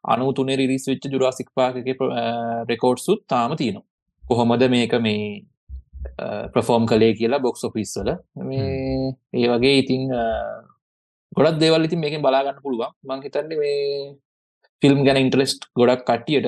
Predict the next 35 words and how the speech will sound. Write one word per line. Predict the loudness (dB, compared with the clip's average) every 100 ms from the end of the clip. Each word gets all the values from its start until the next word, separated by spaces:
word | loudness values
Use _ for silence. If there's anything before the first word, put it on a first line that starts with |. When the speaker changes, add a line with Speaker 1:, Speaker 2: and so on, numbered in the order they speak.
| -4 -8
Speaker 1:
වි-, | -8 -2
විශේෂයෙන්ම | 4 6 6 2 0
මේ, | -2
මේ, | -6 -10
මේ, | -10
මේ | -6 -2 2
ආදායම් | 4 8 8 6 4 -4
සම්බන්ධව | -6 -4 -4 -2 0
බොක්ස් | 0 0 -2
ඔෆිස් | -4 -6 -2
ඒ | 0
වගේ | 0 0 2
දේවල් | 2 0
සම්බන්ධව | -2 -6 -4 -2 -2
ඉන්ටරෙස්ට් | 0 -2 0
කට්ටියට | 0 0 0 0 0 -4 _ _ _ _ 0
මේක | 4 4
ඉතින් | 2 0
ඇත්තටම | -2 -2 0
ගොඩක් | 2 0 -2 _ -10
මේ, | -8
මේක | -4 -2 0
තමයි | -2
ඉතින් | -2 -2
බලන්න | -2 -2
දෙන | -8 -12
ඇත්තටම | -10 -10 -6
වෙබ්සයිට් | -6 -2 -2 -2 -2
එක. | -4 -6 -10
මේකෙන් | -8 -6 -4
ඉතින් | -2 2
සෑහෙන | 4 4 2 2
දේවල් | 2 2
ටිකක් | 2 2 2
මේ | -4 -6 -8 -10